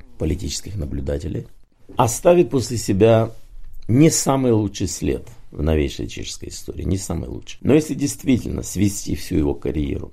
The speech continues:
к каким-то двум точкам, то, мне кажется, первая точка — это его стремительное восхождение с последующей, довольно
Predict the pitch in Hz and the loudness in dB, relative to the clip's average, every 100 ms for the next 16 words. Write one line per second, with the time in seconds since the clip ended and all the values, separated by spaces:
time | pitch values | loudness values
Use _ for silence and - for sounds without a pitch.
0 | - - - 98 - - 80 76 - 135 | -6 -2 2 0 0 -4 -2 -2 0 4
1 | 147 - - - 92 98 101 82 80 - | 4 2 -10 -2 2 4 4 2 0 -2
2 | - 104 107 71 64 - - 85 - 73 | -2 4 4 4 0 -2 0 0 0 -2
3 | 73 92 90 80 78 65 - - - - | 0 2 4 4 4 2 -4 -14 -10 -4
4 | 107 120 101 85 67 73 73 - 78 73 | 2 4 4 0 -4 -4 -6 -2 -2 -2
5 | 73 69 62 60 - - - 80 - 76 | -2 -4 -6 -10 -14 -14 -4 -4 -2 -2
6 | 67 64 65 - 58 57 - 98 95 90 | -2 -2 -6 -6 -6 -6 -10 0 4 6
7 | 76 67 64 64 | 6 2 -2 -6